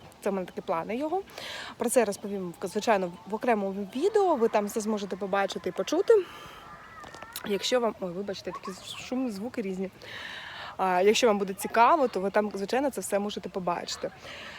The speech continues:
А, і окрі-, окрім того, я планую на цьому тижні розпустити два процеси. Один процес я ще розпочинала на початку, до початку війни, а другий процес, він був розпочатий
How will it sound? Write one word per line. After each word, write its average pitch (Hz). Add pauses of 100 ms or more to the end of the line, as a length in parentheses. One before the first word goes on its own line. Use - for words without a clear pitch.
(160)
А, 170 (140)
і 359
окрі-, 226 (640)
окрім 233
того, 311 (220)
я 220
планую 208
на 190
цьому 190
тижні 254
розпустити 202
два 170
процеси. - (440)
Один 240
процес 214
я 196
ще 220
розпочинала 196
на 190
початку, 170
до 196
початку 196
війни, 220 (600)
а 214
другий 220
процес, 381
він 233
був 202
розпочатий 202